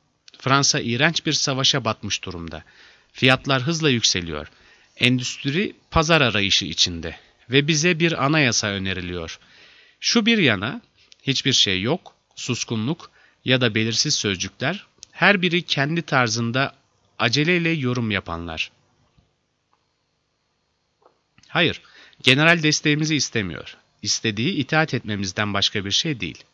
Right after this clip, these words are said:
Peki neden itaat etmemiz gerekiyormuş? Fransa yüz elli yıldan bu yana yetişkin durumda. Neden bir babaya gereksinim duysun?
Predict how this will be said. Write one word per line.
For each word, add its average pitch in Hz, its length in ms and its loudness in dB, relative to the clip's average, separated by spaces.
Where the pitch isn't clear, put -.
Peki 139 260 2
neden 156 280 2
itaat 151 360 2
etmemiz 92 480 -4
gerekiyormuş? 87 800 -6
Fransa 147 400 2
yüz 127 220 2
elli 131 200 0
yıldan 170 380 0
bu 147 80 0
yana 160 200 2
yetişkin 175 560 0
durumda. 87 460 -4
Neden 143 320 2
bir 131 200 2
babaya 104 340 0
gereksinim 95 640 -4
duysun? 95 360 -8